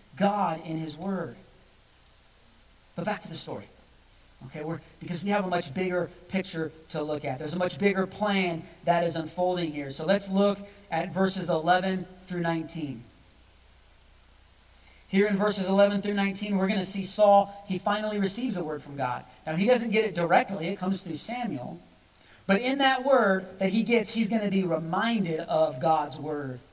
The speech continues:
to him. He's gonna be confronted by God's word. And that's what happens when we open up the scriptures or when we encounter Jesus, is that we are confronted by God's word. So let's see how Saul is confronted by God's word.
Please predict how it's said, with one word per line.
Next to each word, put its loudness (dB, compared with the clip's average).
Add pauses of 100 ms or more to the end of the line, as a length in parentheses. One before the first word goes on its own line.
to -10
him. -10 (1300)
He's 2
gonna 0
be -4
confronted -8 (640)
by -6
God's -12
word. -18 (840)
And -2
that's 2
what 0
happens -4 (160)
when 0
we 0
open 2
up 0
the -10
scriptures -6
or -6
when -2
we 0 (140)
encounter -4 (160)
Jesus, -4
is -8
that -6
we -2
are 2
confronted -2 (260)
by -8
God's -10
word. -4 (1300)
So -6
let's 2
see -2
how 2
Saul 0
is -8
confronted -10
by -8
God's -6
word. -10